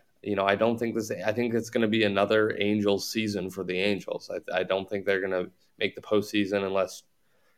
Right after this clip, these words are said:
even if Shohei picks it up. But Shohei's gotta pick it up. I expect him to. Um, but it's been a really rough s-, start to the season so far for him.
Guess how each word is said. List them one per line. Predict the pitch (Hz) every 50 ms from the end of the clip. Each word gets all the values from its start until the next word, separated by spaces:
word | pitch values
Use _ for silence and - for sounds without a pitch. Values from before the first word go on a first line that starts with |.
| _ _
even | - 117 117 127 123
if | 123 123
Shohei | - - 107 95 92 92 87 -
picks | 92 87 - -
it | -
up. | 92 90 -
But | 104 -
Shohei's | - 147 151 147 160 151 127
gotta | 117 127 120 117
pick | 113 123 113 -
it | 107 98
up. | 98 101 98 -
I | 101 104
expect | 104 98 - - - 107 101 - -
him | 110 104
to. | 101 - 107 98 101 98 98 - _ _ _ _ - -
Um, | - 90 87 85 87 90
but | 101 98
it's | 95 -
been | - 120 117 113
a | 101
really | 92 101 104 104 104 101
rough | 92 98 95 92 -
s-, | - - - - _ _ _ _ - - - -
start | - - - 107 104 98 -
to | 104
the | 95 95
season | - - 98 90 87 90 85
so | - - 92
far | 90 - 92 90
for | 87 - 98 92 87 87
him. | 87